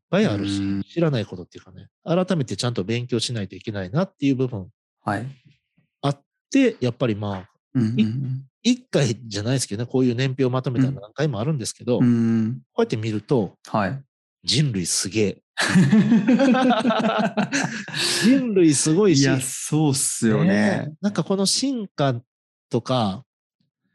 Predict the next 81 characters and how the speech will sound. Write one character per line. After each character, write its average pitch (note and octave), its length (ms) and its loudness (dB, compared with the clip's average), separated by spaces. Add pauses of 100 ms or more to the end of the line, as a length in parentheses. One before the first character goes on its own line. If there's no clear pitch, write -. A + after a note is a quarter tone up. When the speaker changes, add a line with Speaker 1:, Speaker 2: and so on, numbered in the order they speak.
(220)
Speaker 1:
柄 G3 260 2
に A3+ 100 -2
も F3+ 100 2
な C3 80 2
い B2 60 0
こ B2+ 80 -2
と B2 40 -10
言 A#2 80 0
い - 40 0
ま A#2+ 80 -4
す - 80 -8
け A#2 80 -4
ど、 G#2+ 60 -4
こ F#3 120 0
う F#3+ 40 4
い F#3 60 2
う - 40 2
進 F3 260 -2 (120)
化 C#3+ 100 0
と C3 80 -8
か C3 100 -4
や A#2 60 -2
っ G#2+ 40 -12
ぱ G2 120 -10
加 - 180 -6
担 D3 240 -2
し - 100 -2
て A3+ 120 -6
み C4 120 -4
た C#3+ 120 0
い A#2 40 0
っ - 40 0
て - 120 -16
い F#2+ 40 -10
う - 20 -10
気 - 140 -16
持 A2+ 80 -8
ち - 100 -6
は F2 80 -8
あ F2 40 -14
り G2+ 80 -14
ま D#3+ 120 0
す - 140 -4
よ A#2+ 60 -2
ね。 - 20 -4
Speaker 2:
は - 0 -
い。 A#2 40 -4
い - 20 -6
や - 440 -8
ー、 - 20 -16
で A2 140 -12
も G#2 160 -12
す - 320 -2
ご - 140 -4
い C3 40 0
っ - 40 0
す - 360 -2
よ。 G2 260 -6
こ - 160 -4
の、 G#2+ 280 -8
今 C3+ 260 4
歴 D3 260 2
史 F#3 180 2
に F#3 140 4
名 F#3+ 140 4
を G3+ 100 2
残 G3 280 2
す G3 60 0
じ G3 60 2
ゃ D#3 40 2
な B2 80 2
い C3 40 4
で C3 60 2
す C3+ 60 -6
け A#2+ 80 0
ど、 A2+ 80 0
な B2 100 0
ん - 20 -6
か A2 220 -4
そ A#2 140 -6
の、 A2+ 400 -2